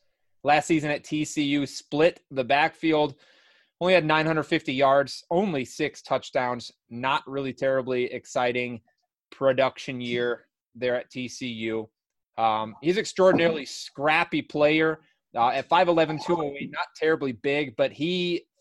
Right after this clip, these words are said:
fought for every fucking yard he could get on every play, which made watching the tape kind of fun on this guy. Real fast, really good burst. It didn't take,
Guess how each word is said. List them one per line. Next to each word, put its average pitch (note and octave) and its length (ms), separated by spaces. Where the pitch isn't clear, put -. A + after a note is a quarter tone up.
fought E3+ 340
for C#3+ 260
every D3 520
fucking D3 380
yard C3+ 600
he C#3 140
could C3+ 200
get B2+ 240
on B2 180
every B2+ 300
play, B2 260
which B2 240
made C3+ 320
watching D#3+ 380
the C#3+ 60
tape C3 300
kind C3+ 220
of B2 60
fun B2 260
on A#2 160
this A#2+ 180
guy. A#2 220
Real D#3+ 380
fast, C3+ 480
really F3 400
good C3 460
burst. C3 380
It A#2+ 100
didn't F#3 200
take, F3 320